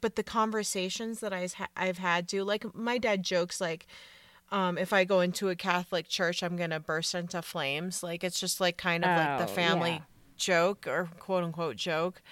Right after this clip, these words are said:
Speaker 1: But it's just, like, for me, it's like, I, I see, like, I, I,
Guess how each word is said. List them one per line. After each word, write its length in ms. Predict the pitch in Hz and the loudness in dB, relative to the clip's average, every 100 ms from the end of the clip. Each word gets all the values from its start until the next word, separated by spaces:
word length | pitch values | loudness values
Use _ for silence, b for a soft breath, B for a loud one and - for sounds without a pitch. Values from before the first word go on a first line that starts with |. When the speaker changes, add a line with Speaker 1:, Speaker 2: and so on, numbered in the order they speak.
| B B B B B B | B B B B B B
Speaker 1:
But 220 | 240 240 - | 6 8 6
it's 200 | 226 - | 2 2
just, 260 | 262 - | 2 2
like, 280 | 269 254 214 | 4 4 2
for 240 | - 214 202 | -2 0 2
me, 560 | 190 185 196 202 190 | 2 2 2 2 0
it's 240 | - 185 202 | -2 -4 0
like, 220 | 190 - | 0 0
I, 200 | - 185 - - - | -2 -2 -6 -16 -4
I 160 | 190 196 | -2 2
see, 640 | - - 208 208 214 208 | 2 0 -2 -4 -2 -2
like, 200 | 196 196 | 0 0
I, 100 | 180 | 0
I, 540 | - - - - - | -2 -8 -8 -8 -14